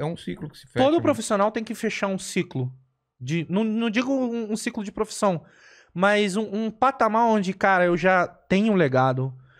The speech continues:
Speaker 2: O que eu faço já vai ficar por
Speaker 1: É.
Speaker 2: décadas aí, es-, espero eu, até depois de que eu for dessa vida, entendeu? E vai tá aí.
Speaker 1: É.
Speaker 2: Tipo, caramba, eu consegui realizar uma coisa que ia ter a primeira gameplay de sucesso no Brasil.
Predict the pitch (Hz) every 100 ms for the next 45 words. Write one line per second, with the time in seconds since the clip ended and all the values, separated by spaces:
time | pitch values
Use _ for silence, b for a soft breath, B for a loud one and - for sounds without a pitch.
0 | b 160 156 180 175 165 - 156 147 -
1 | 143 131 151 143 131 123 156 196 170 -
2 | 170 165 131 - 180 - 127 123 160 185
3 | 160 135 120 117 113 120 143 120 123 -
4 | - 143 - 160 170 147 160 151 135 175
5 | 170 156 156 - - b b b b -
6 | 135 - 175 170 151 156 151 - - -
7 | - - 185 147 135 147 - 135 135 165
8 | 143 131 127 139 147 131 B B B B
9 | - 160 175 175 175 165 226 262 262 269
10 | - _ _ 101 90 214 202 170 190 202
11 | 202 175 180 180 170 190 185 170 185 180
12 | - 170 160 165 156 170 180 180 160 202
13 | 180 165 156 156 - 165 - - 160 -
14 | 151 165 180 143 123 156 175